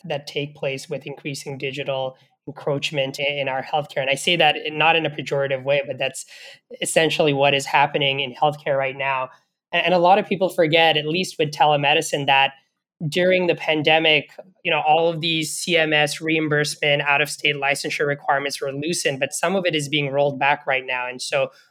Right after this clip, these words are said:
what's gonna be the new plateau, the new equilibrium?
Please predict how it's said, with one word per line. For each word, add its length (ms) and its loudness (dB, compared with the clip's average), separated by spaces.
what's 340 0
gonna 200 0
be 120 0
the 120 2
new 240 0
plateau, 580 2
the 120 0
new 200 -2
equilibrium? 920 0